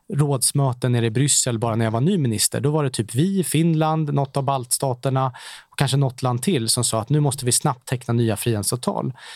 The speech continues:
När man åker på de mötena nu så är det väl kanske åttio procent som säger vi måste nu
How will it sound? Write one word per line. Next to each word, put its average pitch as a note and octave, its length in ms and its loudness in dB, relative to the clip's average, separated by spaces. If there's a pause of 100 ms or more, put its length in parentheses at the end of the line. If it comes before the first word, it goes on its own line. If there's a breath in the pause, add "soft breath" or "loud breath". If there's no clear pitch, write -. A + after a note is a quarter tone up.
(160 loud breath)
När C#3+ 80 2
man C#3+ 140 2
åker D3 200 -2
på D3 80 0
de C3 180 0
mötena A#2 380 0
nu E3+ 280 2
så - 140 0
är A#2+ 40 2
det - 20 0
väl A2+ 80 0
kanske - 240 -2
åttio - 340 -2
procent F3 500 0
som A#2+ 140 0
säger G#2 220 0
vi A2+ 100 -2
måste A#2 300 -2
nu A#2 160 0